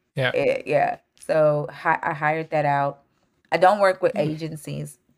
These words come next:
Speaker 2: at this stage. Um,
Speaker 1: Mm.
Speaker 2: I just find that, uh, working with freelancers, um, is a lot more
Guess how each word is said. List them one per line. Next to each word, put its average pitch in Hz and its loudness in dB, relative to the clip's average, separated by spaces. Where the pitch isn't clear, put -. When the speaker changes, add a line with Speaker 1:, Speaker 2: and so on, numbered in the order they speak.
Speaker 2:
at 151 -4
this 151 -4
stage. 147 0
Um, 147 0
Speaker 1:
Mm. 139 0
Speaker 2:
I 160 2
just 160 -4
find 151 2
that, 147 2
uh, 156 -6
working 156 -2
with 147 -6
freelancers, 156 -2
um, 160 -2
is 160 -8
a 151 -4
lot 151 0
more 151 0